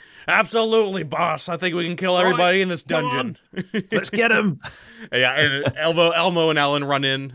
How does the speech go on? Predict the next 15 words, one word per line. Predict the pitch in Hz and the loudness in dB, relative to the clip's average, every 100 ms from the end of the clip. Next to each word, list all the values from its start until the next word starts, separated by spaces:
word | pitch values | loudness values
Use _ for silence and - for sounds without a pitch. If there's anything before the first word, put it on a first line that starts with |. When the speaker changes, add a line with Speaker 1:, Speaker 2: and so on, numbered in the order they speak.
| - | -8
Speaker 1:
uh, | 120 117 | -6 -4
and | 117 | -4
Barry | 113 110 | -2 -2
will | 107 | -4
fire | 120 110 | -4 -4
off | 107 | -6
a | |
shot. | - 123 107 110 _ _ _ _ | -8 -4 -4 -4 _ _ _ _
Um, | 110 110 | -4 -2
what | 139 | -2
are | 139 | -2
you | 127 | -2
doing, | 120 110 104 104 | -6 -8 -8 -10
uh, | 101 | -10
Martin? | 107 139 185 | -10 -12 -14